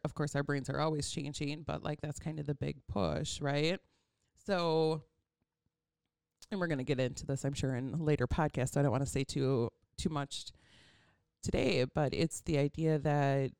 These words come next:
they don't have the ability to see kind of that, to have that executive functioning, to see long-term what's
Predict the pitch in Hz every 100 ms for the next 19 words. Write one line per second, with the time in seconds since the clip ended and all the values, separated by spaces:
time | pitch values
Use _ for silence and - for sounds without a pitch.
0 | _ _ _ _ _ _ _ _ _ _
1 | _ 185 196 - - 180 190 180 185 151
2 | - 170 214 196 165 156 151 - - 208
3 | 226 - 165 160 143 147 143 135 135 -
4 | _ _ _ _ 208 208 196 - - 151
5 | 151 143 - 139 - 135 143 139 - 196
6 | 170 147 143 139 156 - 190 151 135 143
7 | - - -